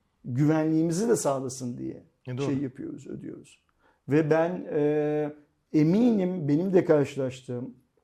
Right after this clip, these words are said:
Speaker 1: çok çok nazik, çok çok kibar polis memurları, işte atıyorum kamu çalışanları, şunlar bunlar filan da var. Ama o naziklik, o kibarlık işin standardı olmalı.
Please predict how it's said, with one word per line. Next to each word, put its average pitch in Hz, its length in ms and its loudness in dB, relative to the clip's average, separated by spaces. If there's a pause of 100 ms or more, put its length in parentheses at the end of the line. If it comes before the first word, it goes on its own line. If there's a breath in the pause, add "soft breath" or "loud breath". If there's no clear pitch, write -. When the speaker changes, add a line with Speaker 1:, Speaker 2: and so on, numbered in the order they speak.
(340)
Speaker 1:
çok - 220 -4
çok - 180 -6
nazik, 120 340 -6
çok 131 180 -6
çok 131 200 -10
kibar 123 300 -6
polis 127 280 -6
memurları, 123 760 -6 (320 soft breath)
işte 127 220 -6
atıyorum 127 500 -2 (320)
kamu 147 220 0
çalışanları, 135 640 -4
şunlar 131 400 -8
bunlar 131 280 -6
filan 139 320 -8
da 143 60 -4
var. - 120 -4 (380 soft breath)
Ama 180 400 -2 (420)
o 208 220 4
naziklik, 180 640 -2 (100)
o - 120 -2
kibarlık 175 500 -4
işin 180 200 -6
standardı 151 760 0
olmalı. 123 480 2